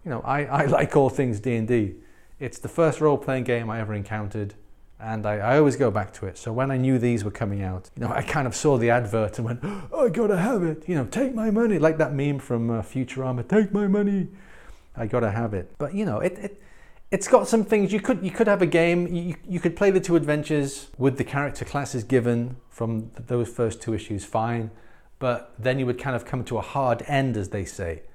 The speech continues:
That would be it. You would hit a wall because you wouldn't have all the knowledge you need to play another game. You know, let's say you're, let's say you rabidly consume these magazines, issues one and two. You play the adventures and you, and you're hungry for more.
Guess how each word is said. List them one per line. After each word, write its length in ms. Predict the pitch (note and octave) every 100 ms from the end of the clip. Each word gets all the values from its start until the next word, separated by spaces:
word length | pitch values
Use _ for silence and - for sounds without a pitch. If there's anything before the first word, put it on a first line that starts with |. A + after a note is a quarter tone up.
| - - - -
That 280 | G2+ D3
would 140 | C#3 G2+
be 160 | A#2+
it. 120 | A2+ F#2+
You 120 | A#2
would 100 | A2
hit 200 | E3 D#3+
a 60 |
wall 480 | B2+ C3+ A#2+ F#2+ F#2 - - - -
because 220 | - A2+
you 80 | A2+
wouldn't 220 | B2 C#3
have 420 | A#2+ C3+ C3 A#2 -
all 160 | D3+ C#3
the 100 | B2+
knowledge 380 | B2+ B2 B2 -
you 80 |
need 240 | A#2 A#2+ A2+
to 80 | -
play 200 | C3+ D3
another 220 | A3+ F3
game. 320 | C3+ F#2+ D#2+ - - - -
You 80 |
know, 100 | D#3+
let's 220 | A#2 D3 -
say 400 | D#3+ D3+ C3+ - - - - - - - - -
you're, 260 | C3 C3 F3 C#3+
let's 180 | E3 E3
say 120 | D#3
you 160 | C3
rabidly 520 | A2+ C3 B2+ C#3 A#2+ A#2
consume 760 | B2 A2 - C3 A#2 G2+ F#2 G#2+
these 220 | A#2 G2+
magazines, 680 | A#2 G#2+ A2 A2 A2 G2 G#2
issues 360 | B2 A#2 G#2
one 180 | A#2 A#2
and 140 | G#2+
two. 340 | G2+ A#2+ G2+ F2 - - - -
You 100 | G#2+
play 260 | - C3+ B2+
the 120 | A#2
adventures 560 | G#2+ A2 A2+ - G2 F#2+
and 100 | G#2+
you, 60 |
and 140 | A2+ A#2
you're 100 | A2
hungry 420 | - C#3+ A2+ A#2
for 140 | -
more. 340 | G#2+ A2 F#2